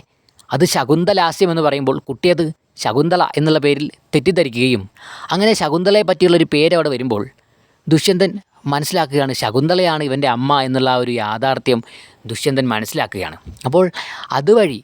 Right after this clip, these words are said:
താൻ പ്രണയിച്ചിരുന്ന, താൻ വിവാഹം കഴിച്ച,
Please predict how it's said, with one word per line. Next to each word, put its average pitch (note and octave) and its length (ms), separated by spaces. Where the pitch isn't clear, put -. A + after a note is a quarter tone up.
താൻ D3+ 180
പ്രണയിച്ചിരുന്ന, D3+ 520
താൻ C#3+ 100
വിവാഹം D3 300
കഴിച്ച, D3+ 240